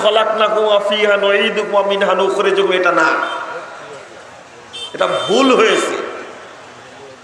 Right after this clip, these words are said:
সাধারণ দোয়া হিসেবে বিসমিল্লাহ বলবেন। মূলত এই হাদিসটা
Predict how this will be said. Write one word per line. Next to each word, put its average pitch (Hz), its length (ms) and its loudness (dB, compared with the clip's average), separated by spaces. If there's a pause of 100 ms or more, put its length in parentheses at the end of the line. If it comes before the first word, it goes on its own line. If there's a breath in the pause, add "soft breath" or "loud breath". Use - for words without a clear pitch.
(240)
সাধারণ 247 680 2
দোয়া 262 240 4
হিসেবে 262 260 4
বিসমিল্লাহ 226 640 2
বলবেন। 180 400 2 (1120)
মূলত 214 460 2
এই 240 300 6
হাদিসটা 220 880 2